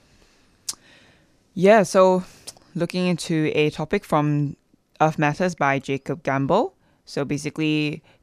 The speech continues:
we are looking at the final episode of the Loss, Damage and Denial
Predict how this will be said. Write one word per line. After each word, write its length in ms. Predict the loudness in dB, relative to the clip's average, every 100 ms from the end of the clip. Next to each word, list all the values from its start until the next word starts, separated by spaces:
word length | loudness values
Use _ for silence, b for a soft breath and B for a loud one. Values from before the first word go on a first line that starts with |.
| _ -18
we 200 | -4 0
are 120 | 2
looking 320 | 2 0 0 -2
at 80 |
the 60 | -4
final 360 | 0 2 4 2
episode 560 | -2 -2 -6 -4 -4 -4
of 240 | -4 -4 -6
the 80 | -2
Loss, 400 | 0 0 -2 -4
Damage 360 | -2 -2 -6 -6
and 400 | -4 -2 -4 -4
Denial 720 | -4 -4 -2 0 0 -2